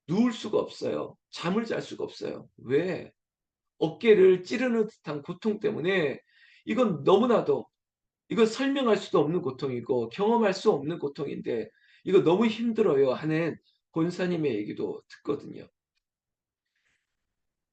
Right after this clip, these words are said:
여러분, 어떻습니까? 잠 못 이루는, 그리고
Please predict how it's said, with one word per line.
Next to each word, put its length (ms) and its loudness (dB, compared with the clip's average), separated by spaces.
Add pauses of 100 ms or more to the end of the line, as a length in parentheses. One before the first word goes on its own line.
여러분, 280 4
어떻습니까? 840 -4 (800)
잠 200 -2
못 180 4
이루는, 540 0 (360)
그리고 600 0